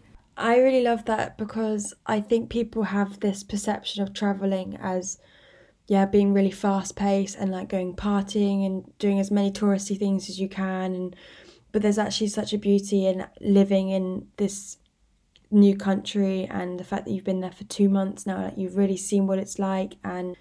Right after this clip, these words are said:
you fully understand the locals and you've seen people come and go in your accommodation. I think that's, yeah, a really great tip for anyone who wants to travel is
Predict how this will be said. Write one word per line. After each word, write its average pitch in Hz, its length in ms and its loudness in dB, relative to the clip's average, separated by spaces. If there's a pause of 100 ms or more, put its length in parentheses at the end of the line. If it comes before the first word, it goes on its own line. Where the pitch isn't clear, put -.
(280)
you 185 520 0
fully 196 340 0
understand 185 540 -4
the 185 60 -2
locals 190 1000 0
and 180 240 -4
you've 175 120 -8
seen 185 340 -2
people 196 300 -4
come 196 260 2
and 185 120 0
go 190 160 0
in 185 200 -2
your 180 380 -4 (460)
accommodation. 196 1080 0 (420)
I 214 140 2
think 220 200 4
that's, - 320 -4 (120)
yeah, 208 360 4
a 190 40 2
really 196 340 2 (200)
great 202 340 4
tip 208 340 -2
for - 120 -8
anyone 196 600 0 (160)
who 196 100 4
wants 196 280 0
to - 100 -10
travel 190 420 -2
is 180 260 -4